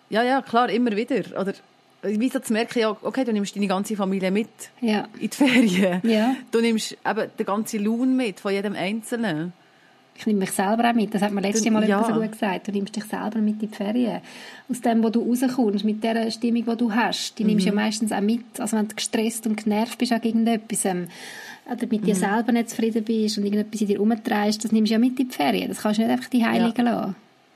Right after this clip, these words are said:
Speaker 1: Ja. Ja, und das beeinflusst ja sehr stark,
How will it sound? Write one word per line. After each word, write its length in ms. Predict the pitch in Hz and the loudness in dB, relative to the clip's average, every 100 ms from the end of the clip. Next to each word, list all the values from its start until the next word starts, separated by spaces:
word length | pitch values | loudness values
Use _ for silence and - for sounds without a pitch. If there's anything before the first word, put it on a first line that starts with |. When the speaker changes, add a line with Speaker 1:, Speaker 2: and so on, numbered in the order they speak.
| _ | _
Speaker 1:
Ja. 180 | 185 185 170 - _ _ _ _ - | -6 -6 -6 -20 _ _ _ _ -4
Ja, 100 | 220 | -2
und 80 | 240 | -2
das 100 | - | -4
beeinflusst 520 | 208 240 262 247 - | -2 -2 -2 -4 -4
ja 60 | 208 | -2
sehr 180 | 214 | -2
stark, 500 | 220 - 214 220 - | -4 -2 -2 -2 -10